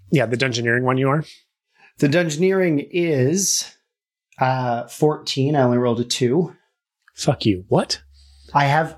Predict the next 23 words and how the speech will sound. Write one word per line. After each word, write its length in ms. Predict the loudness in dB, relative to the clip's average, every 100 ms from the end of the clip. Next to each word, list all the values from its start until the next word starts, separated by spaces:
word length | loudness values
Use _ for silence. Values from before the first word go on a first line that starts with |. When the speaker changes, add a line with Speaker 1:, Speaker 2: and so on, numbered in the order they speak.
| -4
Speaker 2:
I 60 | -2
have 100 | 0
Speaker 1:
Plus 160 | -2
twelve? 480 | -2 0 -2 -6 -4
Speaker 2:
Yeah. 320 | 0 0 0 -10 _ _ _ _ _ _ _
Speaker 1:
Yeah, 180 | -4 -4 -4
so 160 | -2
you 240 | 0 0 2
know 380 | 2 0 -2 -4
the 220 | -2 -2 -2
normal 340 | 0 2 2
mythos 380 | 0 -2 -2 -2
of 80 | -4
trolls, 440 | -6 -4 -4 -6 -2
right? 180 | -2 -2 -6 _ _ _
They 160 | -2 0
are 400 | 2 2 0 -4 _
big 200 | -4 -2
brutes. 480 | 0 0 0 -4 -6 _ _ _ _ -6
Uh, 480 | -2 -2 -2 -4 -6 -8 _
they 100 | 0
don't 220 | 2 0
organize. 760 | 0 0 0 0 0 -2 -4